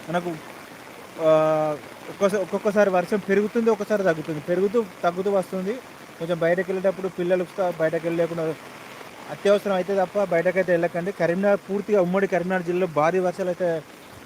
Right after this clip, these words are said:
ఆ, కొడుతున్నాయి. మనకు ముఖ్యంగా కోహేడ ప్రాంతాల్లో వస్తే భారీ వర్షం కొడుతుందని,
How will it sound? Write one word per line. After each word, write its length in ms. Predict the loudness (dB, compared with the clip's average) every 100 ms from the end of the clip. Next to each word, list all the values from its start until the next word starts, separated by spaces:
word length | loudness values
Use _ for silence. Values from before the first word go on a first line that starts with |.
| -4
ఆ, 300 | -2 -2 -4 -8 -16 -20 -20 -20 -20 -20 -20 -12 -4
కొడుతున్నాయి. 380 | -4 -2 -2 0
మనకు 200 | 0 0
ముఖ్యంగా 420 | -2 -2 0 0
కోహేడ 360 | -2 0 0
ప్రాంతాల్లో 480 | 0 0 0 2 2
వస్తే 200 | 0 -2
భారీ 260 | 0 2 2
వర్షం 320 | 0 -2 -4
కొడుతుందని, 520 | -6 -6 -8 -6 -6